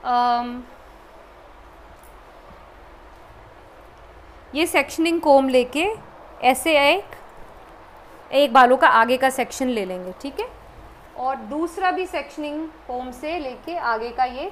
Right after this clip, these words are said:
section ले लेंगे। ठीक है, तो आपने ये दोनों तरफ के sectioning ले लिए।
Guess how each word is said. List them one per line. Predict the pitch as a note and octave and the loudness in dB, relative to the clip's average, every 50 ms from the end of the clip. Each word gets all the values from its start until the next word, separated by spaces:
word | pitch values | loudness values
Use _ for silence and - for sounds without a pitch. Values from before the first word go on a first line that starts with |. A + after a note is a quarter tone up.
| - | -10
section | - A3+ G#3+ - - - E4 F#4+ G#4+ - - - - - - - - - - G#3+ | -10 -12 -12 -12 -12 -10 -10 -10 -10 -12 -16 -18 -20 -20 -20 -20 -20 -20 -18 -12
ले | G#3+ G#3+ A3 G#3+ | -6 -4 -4 -2
लेंगे। | G3+ F#3+ F#3+ F#3 F3 F3 F3+ - - - - - - - - - - - - - - - - - - - - - - - | -4 -4 -8 -10 -12 -14 -16 -18 -20 -20 -20 -20 -20 -20 -20 -20 -20 -20 -20 -20 -20 -20 -20 -20 -20 -20 -20 -20 -16 -14
ठीक | D#4 D4+ - | -12 -10 -8
है, | F#4 F#4+ F#4+ - - - - - - - | -8 -8 -10 -12 -20 -20 -20 -20 -14 -6
तो | - | -2
आपने | B3 B3+ B3 C4 C#4 C#4+ | -2 0 0 -2 -4 -8
ये | C#4+ C#4 | -4 -2
दोनों | C#4 C#4+ C#4+ D4+ D#4+ | 0 0 0 0 -2
तरफ | - E4 D#4 D#4 D#4+ | -2 -2 -2 -2 -2
के | - D#4+ | -6 -8
sectioning | D4+ - C4+ C#4 C#4 - D#4 D4+ D4+ D4+ D4+ C#4 | -6 -4 -6 -6 -6 -8 -8 -8 -6 -6 -6 -6
ले | C#4+ C#4 | -6 -6
लिए। | C#4 C#4 D#4 E4+ G4 | -6 -6 -6 -6 -8